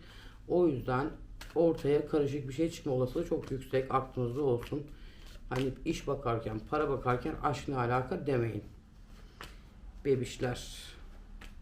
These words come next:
Evet, şimdi bir kısım kovalar için diyor ki senin sabit kalan bir durumun vardı diyor. Sabittin diyor bu, e, süreç senin için sanki,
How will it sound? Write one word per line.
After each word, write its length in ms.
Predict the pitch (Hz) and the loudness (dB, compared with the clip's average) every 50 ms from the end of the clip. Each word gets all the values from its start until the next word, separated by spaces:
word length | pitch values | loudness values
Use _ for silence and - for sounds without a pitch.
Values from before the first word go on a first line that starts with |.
| - - - | -12 -6 -2
Evet, 260 | 151 147 139 127 120 | 0 2 2 2 0
şimdi 460 | - - 180 185 175 160 156 - - - - - - - - - - - - - - | 0 2 2 4 4 4 2 2 0 -4 -10 -14 -16 -16 -16 -16 -16 -16 -12 -4 0
bir 200 | 185 226 - - | 0 2 2 2
kısım 280 | 220 - - 226 226 | 0 0 0 0 4
kovalar 340 | - 208 202 196 202 202 185 | 8 8 10 10 10 8 6
için 260 | 160 - - 185 196 | 4 4 2 2 4
diyor 160 | 185 214 208 | 6 4 4
ki 160 | - 170 147 139 | 6 4 4 4
senin 340 | 143 - - 190 202 208 | 2 2 2 4 4 4
sabit 540 | 202 202 - 196 170 165 170 175 208 - - | 2 2 4 6 6 6 6 6 4 2 2
kalan 380 | - 170 165 170 170 175 180 165 | 4 4 6 6 6 4 4 2
bir 180 | 170 156 139 | 2 2 2
durumun 400 | 131 143 143 147 151 147 147 139 | 2 2 4 4 4 4 4 4
vardı 360 | 123 123 120 120 107 117 110 98 | 4 4 4 4 4 2 0 2
diyor. 240 | 117 120 120 120 120 - - - - - - - | 2 4 4 2 0 -2 -10 -14 -8 -2 0 0
Sabittin 800 | - - - - 151 143 143 143 151 156 - - - 127 127 120 | 2 0 0 2 4 4 6 4 4 2 0 0 0 2 4 4
diyor 180 | 117 123 120 120 120 | 6 6 4 4 4
bu, 340 | 135 135 127 - - - - - - - - - 117 | 4 4 4 4 2 -2 -8 -12 -14 -12 -8 -4 -2
e, 380 | 117 120 120 120 117 120 117 113 - - - | 0 2 2 4 4 4 2 0 -2 -4 -4
süreç 280 | - 135 151 147 147 151 | 0 2 4 4 2 2
senin 280 | - - 156 160 151 | 0 0 2 2 2
için 160 | 139 - 160 160 | 2 0 -2 0
sanki, 440 | 160 - 143 143 143 143 - 170 | 2 2 2 2 2 2 0 -2